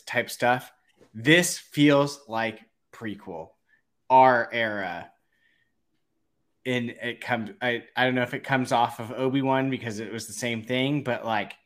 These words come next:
I felt like I did when I was a little kid watching, s-,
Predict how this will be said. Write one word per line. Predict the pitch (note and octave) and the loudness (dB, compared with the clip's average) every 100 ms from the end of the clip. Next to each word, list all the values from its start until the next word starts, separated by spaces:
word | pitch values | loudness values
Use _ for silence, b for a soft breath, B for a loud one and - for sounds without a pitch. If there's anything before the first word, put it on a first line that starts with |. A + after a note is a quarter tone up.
| _ _ _ _ _ _ _ _ _ _ _ _ _ _ _ _ - | _ _ _ _ _ _ _ _ _ _ _ _ _ _ _ _ 2
I | B2+ | 2
felt | - C#3+ C3+ C#3 | 2 6 6 6
like | B2 A#2+ | 4 -2
I | A#2 | 0
did | A#2+ A#2+ A#2 G#2+ | -2 -2 -4 -4
when | A#2 A2+ | -6 -4
I | A2 G#2+ | -6 -6
was | G2+ G2 G2+ | -6 -10 -12
a | |
little | F#2+ F#2+ | -12 -12
kid | F#2+ G#2+ F#2+ | -12 -14 -12
watching, | F#2 F2+ - F#2 E2+ F2 _ _ _ _ _ _ _ _ _ _ _ | -10 -10 -12 -14 -16 -18 _ _ _ _ _ _ _ _ _ _ _
s-, | - - | -18 -18